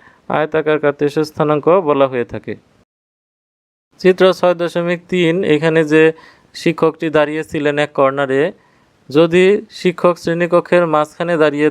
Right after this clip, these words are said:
থাকতেন, বিভিন্ন শিক্ষার্থীদের অবস্থান নির্ণয় করতে চান, তখন কি করবেন? অর্থাৎ তিনি একদিকে ছিলেন, এজন্য গণনা করতে একরকম ছিল। যদি তিনি মাঝখানে থাকতেন,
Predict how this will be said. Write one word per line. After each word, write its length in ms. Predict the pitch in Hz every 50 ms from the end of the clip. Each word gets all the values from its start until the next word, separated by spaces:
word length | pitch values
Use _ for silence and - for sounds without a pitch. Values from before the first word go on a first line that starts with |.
| 151 151
থাকতেন, 360 | 131 - _ - 139 143 160 208 233 - _ _ _ _ _ _ _ _ _ _
বিভিন্ন 400 | 131 135 160 175 156 170 170 170 175 180
শিক্ষার্থীদের 600 | 180 - 180 165 - 170 160 156 165 165 170 165
অবস্থান 380 | 165 156 151 156 151 - 165 160
নির্ণয় 280 | 160 165 170 170 170 165
করতে 200 | 165 147 - 147 139
চান, 180 | - 143 135 131
তখন 260 | - 147 139 160 160 156
কি 160 | 147 - - 151
করবেন? 340 | - 143 135 120 113 113 101 104 - _ _ _ _ _ _ _ _ _ -
অর্থাৎ 240 | - 139 - 175 170 170
তিনি 200 | 175 170 175 175
একদিকে 520 | 175 175 160 165 165 160 156 160 160 170 170 160 -
ছিলেন, 280 | - 165 160 165 175 175 180
এজন্য 360 | - 156 147 156 160 156 156 160 160 160 156 - - - - -
গণনা 340 | 131 156 151 156 156 156 156
করতে 300 | 147 156 151 151 - 156 156 156 147
একরকম 340 | 147 - 147 147 127 151 147 147 139
ছিল। 240 | - - - 151 151 143 151 - - _ _ _ _ _ _ _ -
যদি 180 | 143 147 151 151
তিনি 180 | 147 151 156 156
মাঝখানে 480 | 143 139 139 143 - - 175 165 170
থাকতেন, 380 | 156 160 143 135 - - 156